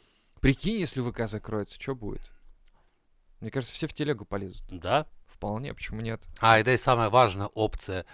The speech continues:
Speaker 2: что в Telegram можно, во-первых, подписаться на наши платные выпуски
Speaker 1: О,
Speaker 2: и
Speaker 1: да.
Speaker 2: получать в два раза больше контента и
Speaker 1: За деньги просто.
Speaker 2: Ну да, за символическую плату.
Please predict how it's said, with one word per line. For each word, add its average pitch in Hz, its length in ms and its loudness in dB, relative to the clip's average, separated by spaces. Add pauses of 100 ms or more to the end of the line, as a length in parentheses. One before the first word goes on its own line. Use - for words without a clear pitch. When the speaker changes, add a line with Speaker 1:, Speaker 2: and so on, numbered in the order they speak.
(180)
Speaker 2:
что 104 300 -4
в - 60 -8
Telegram 117 420 4
можно, 107 340 -2
во-первых, 107 420 2
подписаться - 600 -4
на 110 80 -2
наши 107 280 -2
платные 110 460 -2
выпуски 117 500 -8 (120)
Speaker 1:
О, 113 140 4
Speaker 2:
и 113 40 2
Speaker 1:
да. 113 120 4
Speaker 2:
получать 104 240 2
в - 20 -14
два 110 160 2
раза 98 200 0
больше 107 320 -6
контента 131 600 -4
и 208 440 0
Speaker 1:
За 107 520 2 (120)
деньги 95 520 -12
просто. - 340 -16 (280)
Speaker 2:
Ну 143 140 -2
да, 78 100 -6 (280)
за 156 100 10
символическую 143 640 2
плату. 104 400 0